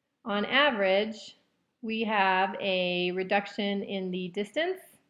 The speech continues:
that everybody jumped of negative point oh one. Not very good, right? So is the coach useless? Well,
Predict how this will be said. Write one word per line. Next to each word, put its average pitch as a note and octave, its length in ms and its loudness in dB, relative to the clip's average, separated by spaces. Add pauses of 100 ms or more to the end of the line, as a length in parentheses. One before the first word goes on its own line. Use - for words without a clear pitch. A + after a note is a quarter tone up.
(420)
that G#3 160 -8
everybody F#3+ 800 -2 (680)
jumped F4+ 360 -2
of F#3+ 440 0
negative G#3+ 440 0 (120)
point G3+ 220 -4
oh F#3+ 120 -4
one. F3 320 -8 (640)
Not D#4 240 2
very D#4 280 4
good, F#4 320 0
right? G#3 480 0
So A#3+ 220 4
is A3+ 140 2
the A3 80 -2
coach A3 420 0
useless? C4 460 -4 (1200)
Well, A#3+ 480 0